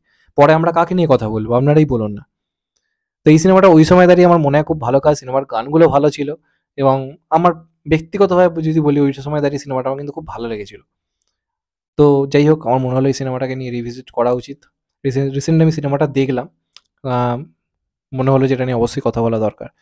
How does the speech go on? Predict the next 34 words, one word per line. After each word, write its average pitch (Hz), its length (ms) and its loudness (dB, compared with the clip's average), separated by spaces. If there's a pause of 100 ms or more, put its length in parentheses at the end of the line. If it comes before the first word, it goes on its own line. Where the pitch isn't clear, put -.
(240)
তোমাদের 143 220 2
যারা 143 180 4
দেখেছো 135 280 -6
তাদের 131 180 -2
কেমন 123 200 -10
লেগেছিল 123 280 -14
কমেন্ট 117 260 -18
করে 135 140 -14
জানাও। 151 200 -8
আর 147 100 -2
এরকম 123 220 -4
যদি 135 220 -8
আরও 127 160 0
পুরোনো 131 280 -4
সিনেমার 131 280 -10
রিভিউ 123 200 -6
কিছু 131 160 -8
দেখতে 127 320 -6
চাও, 135 160 -2 (440)
যেগুলো 143 180 0
একটু 143 140 -2
আন্ডাররেটেড, 131 580 -4
তাহলে 131 140 -8
সেগুলোর 143 280 -4
নাম 131 220 0
কমেন্ট 139 280 -4
বক্সে 143 240 -4
বলো, 151 180 0
আমি 175 100 -2
সেগুলো 131 220 -8
নিয়েও 123 220 -6
কথা 107 140 -8
বলবো 107 360 -8
অবশ্যই। - 320 -8